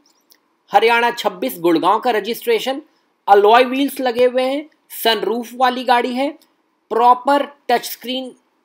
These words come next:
सिस्टम है, मैनुअल वेरिएंट है, पुश बटन स्टार्ट है, वेंटिलेटेड सीट्स हैं, सारे फीचर्स,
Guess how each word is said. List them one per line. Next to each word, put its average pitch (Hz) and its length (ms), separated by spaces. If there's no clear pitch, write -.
सिस्टम 247 460
है, 285 300
मैनुअल 214 520
वेरिएंट 262 500
है, 269 100
पुश 226 300
बटन 262 280
स्टार्ट 247 440
है, 277 180
वेंटिलेटेड 254 680
सीट्स 262 400
हैं, 285 180
सारे 262 300
फीचर्स, 185 600